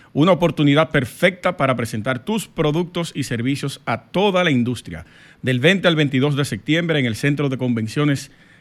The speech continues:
y Cultura Dominicana, utesa, en Santiago. Pueden llamar al teléfono para más información al ocho veintinueve, nueve trece, siete mil. Ocho veintinueve, nueve trece, siete mil. O escribir al correo info arroba expoacero punto com.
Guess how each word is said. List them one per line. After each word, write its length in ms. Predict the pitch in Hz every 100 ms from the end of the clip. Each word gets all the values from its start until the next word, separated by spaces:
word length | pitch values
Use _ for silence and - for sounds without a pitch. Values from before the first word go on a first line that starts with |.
| -
y 140 | 208
Cultura 500 | 202 160 147 175 156
Dominicana, 540 | 139 127 117 127 139
utesa, 460 | 123 110 143 139 127 -
en 160 | 143
Santiago. 680 | 127 113 104 123 139 92 73 - _ - - -
Pueden 220 | 127 160
llamar 260 | 151 151 156
al 160 | 151
teléfono 420 | 131 139 143 143
para 160 | 127 113
más 160 | 117 131
información 480 | 127 123 110 127
al 120 | 123 135
ocho 180 | 139
veintinueve, 680 | 156 147 135 135 165 160 160 -
nueve 380 | 127 147 147
trece, 440 | 131 143 143 147 143
siete 480 | - - 127 120 113
mil. 340 | 117 123 90 73 - - -
Ocho 280 | - 156 -
veintinueve, 640 | 170 156 131 123 107 85 - _
nueve 340 | 107 135 165 139
trece, 460 | 156 175 165 170 - _ _
siete 400 | - 127 120 113
mil. 280 | 117 101 92 - -
O 140 | 160
escribir 400 | 185 160 151 151
al 100 | 143
correo 400 | 135 127 123 113 -
info 420 | 175 180 156 156
arroba 520 | 113 113 139 139 139 -
expoacero 680 | 123 - - 107 - 135 135
punto 480 | - - 135 135 131
com. 180 | 104